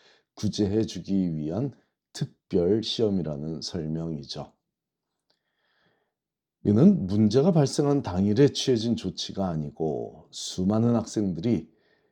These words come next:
이 문제를 맞닥뜨리고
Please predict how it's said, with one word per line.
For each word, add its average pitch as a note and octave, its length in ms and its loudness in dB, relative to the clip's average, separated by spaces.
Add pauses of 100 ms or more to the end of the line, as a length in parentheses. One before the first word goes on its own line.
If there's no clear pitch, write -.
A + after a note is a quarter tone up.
(540)
이 F#2+ 140 -2
문제를 F2+ 800 0
맞닥뜨리고 G2+ 1120 -4